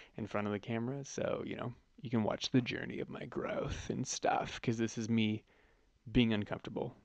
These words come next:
and stepping out beyond just, you know, the people in front of me. So,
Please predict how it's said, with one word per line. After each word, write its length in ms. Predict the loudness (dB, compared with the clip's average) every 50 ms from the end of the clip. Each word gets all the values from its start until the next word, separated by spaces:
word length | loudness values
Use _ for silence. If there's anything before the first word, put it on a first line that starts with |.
| _ _ -6
and 180 | -2 -2 -2 -2
stepping 380 | 0 -2 0 0 0 -2 -2
out 200 | -4 -6 -6 -10 -14 -20 -20 _ _ _ -20 -20 _ _ _ _ _ _ _ 0
beyond 380 | 2 2 2 2 0 -2 -2
just, 580 | -2 -2 -2 -2 -4 -8 -12 -12 -14 -18 -12 -6
you 80 | -6 -4
know, 160 | -4 -4 -6 -8 -10 -10 -4
the 80 | -4 -2
people 280 | -2 -2 -4 -4 -6
in 80 | -6 -4
front 180 | -4 -4 -4
of 60 | -4 -4
me. 160 | -6 -8 -10 -14 -20 -20 -18 -18 -18 -20 -20 -20 _
So, 320 | -8 -2 -2 0 0 -2